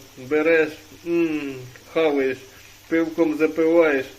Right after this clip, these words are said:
і всьо в тебе в житті хорошо. Реально в цей раз сало просто обалденне, ребят. Це так, знаєте, вроді і прикалуюсь, но з другої сторони я вам просто кажу, що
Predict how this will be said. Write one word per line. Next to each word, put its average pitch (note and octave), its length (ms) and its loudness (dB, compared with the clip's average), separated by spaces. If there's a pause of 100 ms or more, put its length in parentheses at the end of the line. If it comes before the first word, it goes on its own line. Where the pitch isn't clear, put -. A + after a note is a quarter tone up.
(880)
і C#3 140 -2
всьо D3 300 -4
в C#3+ 100 -6
тебе D3 220 -4
в C#3 140 -4
житті C3+ 400 -6
хорошо. C3+ 400 -8 (280)
Реально G3+ 380 2
в E3+ 80 -4
цей F3 140 4
раз D#3 260 0
сало C#3+ 280 0
просто C#3 440 -2
обалденне, B2 520 -6
ребят. B2 340 -6
Це C#3 80 -12
так, C#3 240 -4
знаєте, C#3 260 -6
вроді C#3 280 -6
і C#3 40 -2
прикалуюсь, D3+ 600 0
но C3+ 140 -8
з C3 40 -8
другої C#3 260 -2
сторони C#3 360 -6
я C3 80 -2
вам B2+ 100 -6
просто C3+ 320 -10
кажу, C#3 200 -6
що - 100 -16